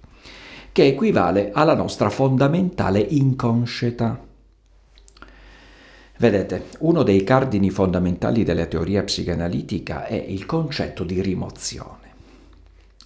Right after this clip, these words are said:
Si intende per rimozione quel meccanismo di difesa dell'io in virtù del quale determinati contenuti psichici vengono esclusi dal campo della coscienza,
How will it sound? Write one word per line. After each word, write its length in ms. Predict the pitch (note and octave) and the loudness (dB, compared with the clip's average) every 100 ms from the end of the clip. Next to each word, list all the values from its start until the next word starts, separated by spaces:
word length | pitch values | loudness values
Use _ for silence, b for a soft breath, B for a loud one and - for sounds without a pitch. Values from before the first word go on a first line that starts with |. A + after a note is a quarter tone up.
| _ | _
Si 200 | - B2 | -4 -2
intende 400 | A#2 B2 G2 - | 0 2 2 2
per 140 | C3+ | 2
rimozione 580 | E3 G3+ G3 - G3 - | 2 0 0 0 0 0
quel 160 | A2+ A2+ | 2 2
meccanismo 920 | B2+ D#3+ D3+ G#2+ A2 F2+ G2 F2+ - | 2 2 2 2 2 0 0 0 -4
di 180 | A2+ G#2 | -4 -2
difesa 640 | G2 F#2 C3 B2 G2 - | -2 -2 2 4 4 0
dell'io 800 | F2+ A2 G#2+ F#2 E2+ F#2+ C3 - B B B B B B | 2 4 4 2 2 2 2 -2 B B B B B B
in 160 | D3 | 0
virtù 340 | C3 D3 D3 F#3+ | 2 2 2 2
del 240 | G#2+ - | 2 -2
quale 400 | - - F2 F2 | -6 -6 -4 -2
determinati 680 | G2 A#2 B2+ B2 C3 D#3 A#2 | 0 0 0 2 2 2 -2
contenuti 600 | A#2 G2 G2+ B2+ C3 C3 | -4 -4 0 0 2 0
psichici 640 | - - - - - - - | -2 -4 -4 -6 -6 -8 -4
vengono 540 | B2 G2+ F#2+ G2+ - | -2 0 0 -2 -4
esclusi 760 | F3 - - - - - - - | -6 -6 -6 -8 -6 -6 -8 -6
dal 300 | B2+ C#3 - | -4 -4 -6
campo 400 | - - - E2+ | -10 -10 -10 -10
della 260 | - E2 | -8 -8
coscienza, 680 | - F#2+ - - - - - | -10 -12 -12 -14 -14 -16 -16